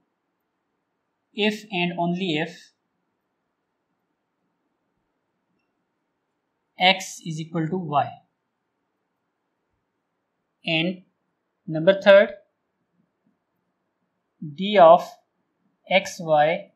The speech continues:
is equal to D of Y X. D of X Z is less than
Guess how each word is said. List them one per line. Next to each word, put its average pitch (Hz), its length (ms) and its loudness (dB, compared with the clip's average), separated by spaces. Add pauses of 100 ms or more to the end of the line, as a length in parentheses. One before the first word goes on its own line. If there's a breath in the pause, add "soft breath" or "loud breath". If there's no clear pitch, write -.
(320)
is 151 180 -12
equal 180 380 -6
to 156 320 -8 (680)
D 180 240 -6
of 156 240 2 (760)
Y 151 580 -4
X. - 640 -14 (2250)
D 175 460 -12
of 165 300 0 (300)
X 196 280 -2
Z 151 460 -12 (680)
is 160 280 -12 (120)
less 190 240 4
than 175 200 -4